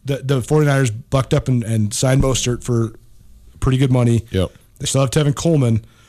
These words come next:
Speaker 1: but McKinnon was the guy that they thought was gonna be the dude.
Speaker 2: You're right.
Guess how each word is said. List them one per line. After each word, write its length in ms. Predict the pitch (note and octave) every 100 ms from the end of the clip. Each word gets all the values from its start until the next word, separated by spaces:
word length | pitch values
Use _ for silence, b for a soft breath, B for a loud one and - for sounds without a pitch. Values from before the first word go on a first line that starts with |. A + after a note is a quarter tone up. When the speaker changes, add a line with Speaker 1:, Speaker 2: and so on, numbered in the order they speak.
| b b _ - -
Speaker 1:
but 140 | E3
McKinnon 400 | - - G#3+ A#3
was 160 | F3+ D#3
the 80 | C#3
guy 160 | D3
that 160 | C#3 A2+
they 120 | B2+
thought 320 | - C#3+ C#3+
was 140 | C3+ A2+
gonna 180 | C3+
be 220 | G2+ C#3 C#3+
the 100 | G#2+
dude. 320 | G2+ E3+ C3
Speaker 2:
You're 120 | A#2+
right. 200 | B2